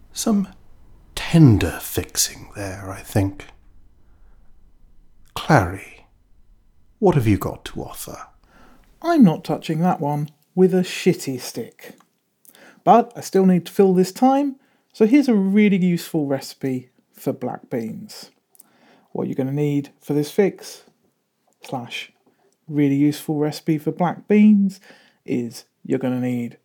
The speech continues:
Speaker 2: about a pound of black beans, you're going to need a large onion, just a standard onion, and you're going to need a large orange, preferably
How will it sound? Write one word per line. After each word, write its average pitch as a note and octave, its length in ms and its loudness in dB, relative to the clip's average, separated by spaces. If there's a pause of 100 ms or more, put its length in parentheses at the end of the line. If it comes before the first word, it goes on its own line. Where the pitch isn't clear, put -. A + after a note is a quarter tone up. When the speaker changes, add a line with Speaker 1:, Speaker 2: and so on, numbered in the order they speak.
(140)
Speaker 2:
about A2+ 220 -10
a - 40 -16
pound C3+ 420 -8
of C#3 120 -12
black D3+ 260 -6
beans, G#3 720 4 (560)
you're C#3 140 0
going C3 200 0
to - 120 -8
need B2+ 280 -6 (120)
a C3 140 -4
large D3 680 -4 (640)
onion, G#3 540 8 (120)
just - 200 -6
a B2+ 40 -14
standard B2 400 -10
onion, C3 520 -8 (1040)
and B2+ 340 -4
you're C#3 100 -4
going B2+ 280 -6
to - 160 -8
need C3 500 -6 (1160)
a C#3 180 -2
large B2+ 960 -6 (220)
orange, B2 640 -4 (1500)
preferably A3 800 2